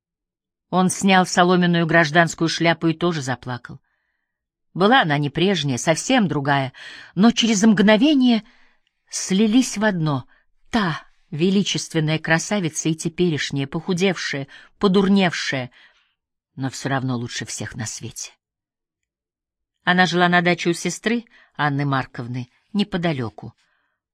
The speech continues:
Он оставил машину возле рынка и пошел провожать ее до дачи. Шли молча, слов не говорили. У обоих дух захватило. Он все думал об одном —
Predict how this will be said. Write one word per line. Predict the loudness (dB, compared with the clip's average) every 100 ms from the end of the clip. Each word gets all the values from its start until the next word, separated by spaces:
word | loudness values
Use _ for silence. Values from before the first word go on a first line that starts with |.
| _ _
Он | -4 -2
оставил | -2 -2 -2 0
машину | -2 -2 -4 -4
возле | -4 -4 -4
рынка | -4 -8 -10 -18 -18 _ _ _
и | -6
пошел | -4 -4 -4 -6
провожать | -8 -6 -4 -6 -10 -12
ее | -12 -10
до | -12
дачи. | -14 -12 -12 -12 _ _ _ _ _ _ _ _ _
Шли | -6 -2
молча, | 0 -2 -4 -8 -14 -14 _ _ _ _ -16
слов | -4 -4 0
не | -2
говорили. | 0 0 0 -2 -6 -16 _ _ -20 _ _
У | 2 4
обоих | 4 4 4 4 2 0 -8
дух | -4 -2 -4 -8 -12
захватило. | -10 -10 -10 -12 -10 -10 -12 -14 _ _ _ _ _ _ _ _ _ _
Он | 0 0
все | 0 0
думал | 2 2
об | 2 0
одном — | 0 0 -2